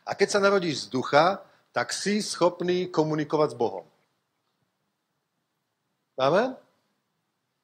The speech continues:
No, a sme doma. A teraz každý vie, že to není také úplne jednoduché. A to je práve preto, že sme v takej odduchovnenej kultúre alebo spoločnosti.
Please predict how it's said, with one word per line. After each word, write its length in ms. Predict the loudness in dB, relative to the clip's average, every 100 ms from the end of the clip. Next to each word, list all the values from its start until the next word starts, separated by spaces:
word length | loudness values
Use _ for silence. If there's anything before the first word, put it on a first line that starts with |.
| _ _ _ _ _ _
No, 320 | -14 -4 -4 -4 -12 _ _ _
a 40 | -16
sme 160 | -12 -12
doma. 320 | -12 -16 -20 _ _ _ _ _ _ _ _ _ _ _ _ -20 -20 -20 _ -18 -18 -20 -20 -20 -8
A 80 | -2
teraz 240 | 2 2
každý 320 | 4 2 2 0
vie, 160 | 0
že 80 | 0
to 80 | 0
není 240 | 0 2
také 160 | 2 2
úplne 400 | 0 2 2 2
jednoduché. 560 | 0 -2 2 6 6 4 -8 -18 2
A 80 | 4
to 160 | 6 4
je 80 | 4
práve 400 | 6 6 6 4
preto, 480 | 2 2 2 2 0 -12 -10
že 240 | -2 0
sme 160 | 0 -2
v 80 | 2
takej 320 | 0 2 0 2
odduchovnenej 1040 | 2 2 0 -2 0 0 0 0 0 0 -2
kultúre 480 | 2 2 2 2 4
alebo 240 | 4 0
spoločnosti. 800 | -4 -2 -2 -2 -6 -12 -12 -18